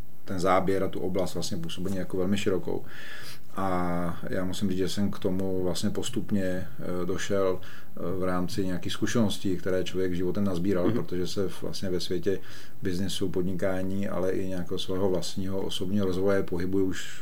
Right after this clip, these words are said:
Speaker 1: ko-, skoro třicet let. Eh, bude mi za chvíli padesát. A myslím, že právě je na čase, aby, eh, člověk vlastně zhodnotil všechny ty své zkušenosti, eh, životní, biznisové, všechny ty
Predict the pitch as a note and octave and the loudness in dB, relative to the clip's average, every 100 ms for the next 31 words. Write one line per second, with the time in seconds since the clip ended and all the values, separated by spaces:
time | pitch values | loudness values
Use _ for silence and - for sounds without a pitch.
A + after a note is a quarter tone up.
0 | - - - - F#2+ F#2 G2 F#2+ G2 F2+ | -2 -2 -2 -2 -2 0 0 0 2 2
1 | F#2 - - - - - - E2 F#2 F2 | 0 0 -2 -2 -2 -2 -2 0 0 0
2 | F2 F2 F#2+ F#2+ F2 F2+ - G2 F#2 F2+ | 0 0 0 0 0 0 0 0 2 0
3 | F2 F#2+ F2+ F#2 - - - - - - | 0 0 0 -2 -2 -2 -2 -2 -2 -2
4 | F#2+ F2+ F2 F2 F2 E2+ - - F#2+ F2 | 0 0 0 0 0 0 -2 -2 0 0
5 | G2 F2+ F#2 E2+ F#2+ F2+ F2+ F#2+ F#2 - | 0 0 0 2 4 6 4 2 0 -2
6 | A#2 G#2+ G2 F2 F#2 - F#2+ F2+ F#2+ F#2 | 0 0 0 0 -2 0 0 2 0 0
7 | - D#2+ F#2 F2 - F#2+ F#2+ F2+ - G2+ | -2 -2 -2 -2 0 0 0 0 0 0
8 | G2 F2 F2 E2+ F2 F#2 G#2+ - F2+ F#2 | 0 0 0 0 0 0 0 0 -2 -2
9 | F#2 F2 - F#2+ F#2 - G2 A#2+ A2+ - | -2 -2 0 0 0 0 0 2 2 2
10 | G2 F2 E2+ D#2+ E2+ E2+ E2+ E2 E2+ F2 | 0 0 0 -2 -2 -2 -2 -2 -2 0
11 | F#2+ G2+ G2+ F#2 F2 F2+ G2 - F2+ F2 | 0 0 0 0 0 0 0 0 0 0
12 | F2 F2 F2 E2+ G2 | -2 -2 -2 0 0